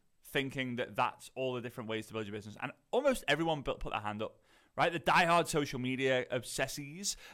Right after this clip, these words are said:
um, they didn't, but, like, almost everyone, about a hundred and thirty odd people out of the hundred and fifty put their hand up.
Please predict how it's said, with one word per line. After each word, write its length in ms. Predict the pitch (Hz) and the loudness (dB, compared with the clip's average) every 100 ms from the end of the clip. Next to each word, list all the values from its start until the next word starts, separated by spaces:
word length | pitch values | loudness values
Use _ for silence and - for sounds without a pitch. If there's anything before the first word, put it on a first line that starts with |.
| - | 0
um, 480 | 117 120 120 120 - | 4 6 4 0 0
they 160 | 135 | 0
didn't, 280 | 127 131 202 - - - | 2 0 -4 -12 -14 -2
but, 140 | 139 | 2
like, 180 | 143 - | 2 0
almost 340 | - 247 254 - | 2 4 6 4
everyone, 260 | 131 113 | 2 2
about 140 | 113 156 | 0 0
a 40 | |
hundred 200 | 175 190 | 0 -2
and 80 | 165 | -4
thirty 320 | - 135 135 | 0 0 2
odd 160 | 120 113 | -2 -2
people 240 | 120 113 | -8 -4
out 60 | 117 | -6
of 60 | |
the 40 | 107 | -4
hundred 220 | 117 110 | -6 -6
and 80 | 107 | -4
fifty 260 | 113 - | -6 -6
put 160 | 120 - | -10 -6
their 140 | 113 | -6
hand 180 | 120 220 | -2 -2
up. 160 | 170 | -2